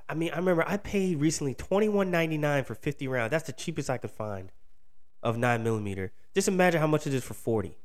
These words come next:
We're talking twenty-nine ninety-nine for fifty. So that gets really expensive really fast. And that's something you need to consider because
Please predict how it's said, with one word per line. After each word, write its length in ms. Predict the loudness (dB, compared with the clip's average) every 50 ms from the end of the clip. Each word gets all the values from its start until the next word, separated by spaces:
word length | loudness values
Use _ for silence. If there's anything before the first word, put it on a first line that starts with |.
| -14 -16 -18 -18 -16 -14 -14 -6 -4
We're 60 | -2
talking 320 | 2 4 4 4 4 0 -2
twenty-nine 480 | 0 2 4 4 4 4 4 4 4
ninety-nine 540 | 4 4 4 4 2 2 2 2 2 2 0
for 100 | -2 -6
fifty. 460 | -6 -4 -4 -4 -4 -6 -8 -12 -12 -12 -14 -14 -14 -14 -14 -14 -14 -14 -14 -14 -14 -14 -12 -14 -14 -14 -14 -14 -14
So 320 | 0 4 6 8 8 8 6
that 200 | 6 4 2 2
gets 200 | 0 -2 -2 -2
really 240 | 0 2 4 4 2
expensive 520 | 2 0 -2 -2 -2 -2 -2 -4 -4 0
really 220 | 2 2 2 2 2
fast. 520 | 0 -2 -2 -2 -2 -4 -6 -10 -12 -12 -14 -14 -16 -12 -10 -6
And 120 | -2 0
that's 140 | 0 0 2
something 380 | 0 -2 0 0 0 -2 -2 -2
you 120 | -4 -2
need 160 | -2 -2 -2
to 60 | -4
consider 500 | -6 -8 -8 -6 0 0 2 4 4 2
because 720 | 2 0 -2 -6 -4 -2 0 2 4 4 4 4 4 2 -2